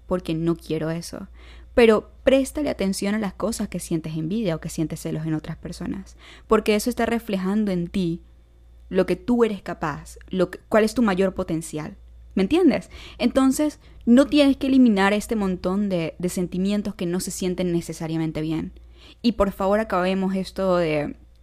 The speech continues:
eh, sé positivo, no pienses en las cosas que no quieres sentir, bla, bla, bla, bla. Porque esos sentimientos no están aquí para hacerte daño. Esos sentimientos son tus amigos y tienes que utilizarlos a tu favor. Eh, la tristeza, por ejemplo.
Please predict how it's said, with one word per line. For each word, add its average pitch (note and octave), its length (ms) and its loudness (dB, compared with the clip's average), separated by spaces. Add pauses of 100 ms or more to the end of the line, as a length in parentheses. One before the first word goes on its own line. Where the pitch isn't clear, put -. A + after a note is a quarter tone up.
(440)
eh, F4 440 0 (200)
sé - 180 -8
positivo, G#4+ 540 2
no F#4 120 0
pienses G4 320 -2
en G#4+ 80 -4
las F#4+ 100 -4
cosas F#4 320 0
que F#4+ 140 -2
no F4+ 80 0
quieres F4+ 280 -2
sentir, F4+ 380 -2
bla, F#4 160 0
bla, F#4+ 100 0
bla, F#4+ 120 -2
bla. F4+ 240 0 (420)
Porque C#4+ 520 2 (460)
esos D#4 180 4
sentimientos C#4 460 2
no C4 80 6
están C4 200 -2
aquí C4 260 -4
para C4 160 -2
hacerte G#3 340 -6
daño. E3+ 300 -2
Esos A3+ 160 -8
sentimientos A3 440 -4
son G#3+ 120 -4
tus G3 160 -6
amigos F#3 540 -4 (340)
y G3+ 80 -6
tienes G3+ 280 -4
que - 200 -8 (120)
utilizarlos F3+ 540 -6
a F3+ 80 -10
tu - 100 -12
favor. - 360 -8 (540)
Eh, B3+ 160 6
la A3+ 140 4
tristeza, G3+ 600 -6
por G3+ 120 -4
ejemplo. F#3 460 -6